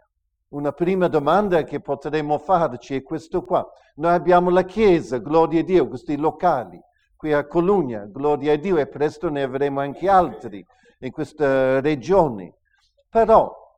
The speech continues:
se dovessero toglierci questi muri, ci sarebbe ancora la Chiesa.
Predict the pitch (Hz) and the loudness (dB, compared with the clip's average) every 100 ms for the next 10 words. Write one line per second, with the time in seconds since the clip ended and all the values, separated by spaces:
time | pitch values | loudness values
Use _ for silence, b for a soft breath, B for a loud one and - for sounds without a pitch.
0 | _ _ _ 165 156 156 131 202 196 - | _ _ _ -8 -2 -2 2 0 0 -4
1 | 190 185 180 170 - _ - 196 190 160 | -2 2 0 0 -10 _ -2 2 2 0
2 | 143 139 120 - 156 139 - 175 180 170 | -4 -6 -8 -10 -8 -6 -4 -6 -4 -4
3 | 180 208 156 113 95 - _ _ _ _ | -2 0 -2 -4 -10 -18 _ _ _ _
4 | _ _ _ _ _ _ _ - - 175 | _ _ _ _ _ _ _ -18 -10 -4
5 | 165 185 185 151 131 165 196 175 135 113 | 0 2 2 -2 -4 0 2 2 -2 -6
6 | - _ _ _ - - 90 | -10 _ _ _ -20 -20 -20